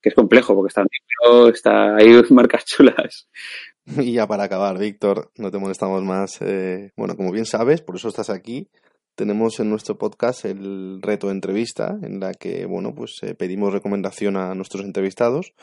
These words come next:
Speaker 2: para que nos recomienden un e-commerce o proyecto digital que te gustaría que entrevistásemos en próximos podcasts. Así que, ¿a quién nos recomiendas? <laughs>
Speaker 1: Pues, tío, tengo, tengo, tengo mis dudas, porque hay proyectos súper chulos encima de la mesa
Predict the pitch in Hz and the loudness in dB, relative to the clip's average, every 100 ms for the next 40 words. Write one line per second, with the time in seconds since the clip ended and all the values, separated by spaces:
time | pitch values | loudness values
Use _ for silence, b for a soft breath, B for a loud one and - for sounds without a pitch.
0 | b b b _ _ 113 131 120 104 101 | b b b _ _ -8 -4 -2 -2 -2
1 | 98 104 107 120 139 110 104 113 139 175 | -4 -4 -2 -2 -2 -2 0 2 2 0
2 | 117 - 98 - 110 - 107 117 208 _ | -4 -4 -4 -4 -6 -4 -2 -2 -4 _
3 | _ _ _ - 101 95 95 92 90 90 | _ _ _ -6 -4 -2 -2 -4 -6 -8
4 | 90 - 95 98 95 104 92 104 117 101 | -10 -10 -4 -4 -4 -6 -6 -6 -2 -2
5 | 98 95 98 - 95 101 160 - b b | -2 -2 -2 -4 -6 -8 -10 -14 b b
6 | b _ - 95 - 95 95 - 151 95 | b _ -12 -10 -10 -8 -4 -2 -2 -4
7 | - 98 - 92 95 92 90 92 92 90 | -10 -12 -12 -12 -10 -8 -8 -10 -10 -14
8 | 87 - 117 131 131 123 104 87 85 - | -8 -4 0 2 2 2 0 -4 -8 -14
9 | - - - - B B - - - - | -14 -12 -14 -12 B B -14 -8 0 2
10 | - 143 143 123 139 156 - 120 151 156 | 8 10 10 8 6 4 2 4 6 6
11 | 147 135 113 113 151 127 131 117 - 117 | 6 4 2 4 8 10 10 8 6 6
12 | 113 147 147 147 139 131 113 135 139 127 | 8 6 4 0 4 2 2 2 2 2
13 | 120 135 131 123 139 - 151 | -2 0 2 0 0 -2 -6